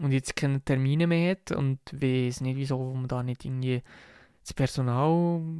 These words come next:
oder man kann das Per-, das Personal nicht so schnell aufstocken, ich weiss doch auch nicht.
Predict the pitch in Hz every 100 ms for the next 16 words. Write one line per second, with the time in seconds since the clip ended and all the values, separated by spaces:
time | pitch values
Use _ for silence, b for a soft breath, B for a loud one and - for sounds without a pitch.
0 | 160 160 _ - - _ _ _ _ _
1 | 240 147 139 135 127 143 - 147 135 131
2 | 151 143 135 135 135 156 175 - 160 160
3 | 160 170 - 170 170 - 147 139 - 135
4 | 143 156 185